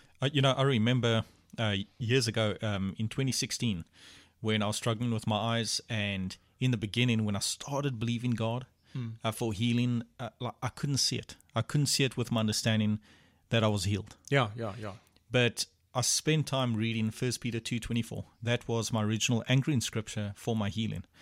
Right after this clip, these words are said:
Speaker 1: And I would go out and take my mini Bible with, and I would just go over that scripture over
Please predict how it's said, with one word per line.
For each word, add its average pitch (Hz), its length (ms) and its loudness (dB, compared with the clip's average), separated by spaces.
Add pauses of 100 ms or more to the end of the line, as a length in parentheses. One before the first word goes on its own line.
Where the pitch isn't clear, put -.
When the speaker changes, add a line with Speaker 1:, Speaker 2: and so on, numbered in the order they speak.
(400)
Speaker 1:
And 113 320 2
I 120 60 -2
would 113 200 -2
go 113 220 2
out 110 320 -2
and 98 240 -4 (280)
take 127 220 -2
my 117 80 2
mini 110 220 4
Bible 104 380 0
with, 101 340 -2 (600)
and 104 540 0 (460)
I 123 40 2
would 117 160 0
just - 280 2
go 117 160 2
over 120 220 2
that 107 140 2
scripture - 580 -4
over 101 460 -2